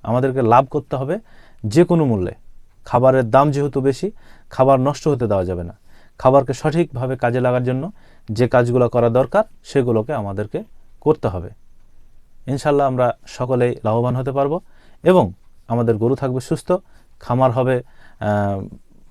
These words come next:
খামারের গরু হবে বৃদ্ধি, আমাদের মন থাকবে ভালো। গরু লালন পালন করে আমরা লাভবান হতে পারবো। আশা করছি সামনের যেই বাজার আছে, সকলেই আমরা লাভ, লাভ করতে পারবো,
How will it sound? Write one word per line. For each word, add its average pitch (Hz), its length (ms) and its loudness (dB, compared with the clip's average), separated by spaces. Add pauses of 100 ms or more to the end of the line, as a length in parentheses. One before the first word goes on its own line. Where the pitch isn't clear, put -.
খামারের 131 380 0
গরু 139 220 2
হবে 139 200 0
বৃদ্ধি, 143 400 0 (760)
আমাদের 135 300 4
মন 143 240 0
থাকবে 113 280 -4
ভালো। 90 280 -8 (680)
গরু 117 180 0
লালন 127 220 0
পালন 131 220 -4
করে 143 160 -4
আমরা 113 160 -4
লাভবান 107 340 -2
হতে 92 180 -10
পারবো। 92 260 -8 (720)
আশা 143 200 -2
করছি 156 360 0 (340)
সামনের 147 500 -2 (220)
যেই 110 380 0 (280)
বাজার 120 320 4
আছে, 131 260 -2 (180)
সকলেই 131 520 -2
আমরা 107 220 -6
লাভ, 110 220 2 (260)
লাভ 110 180 2
করতে 131 200 -4
পারবো, 139 300 0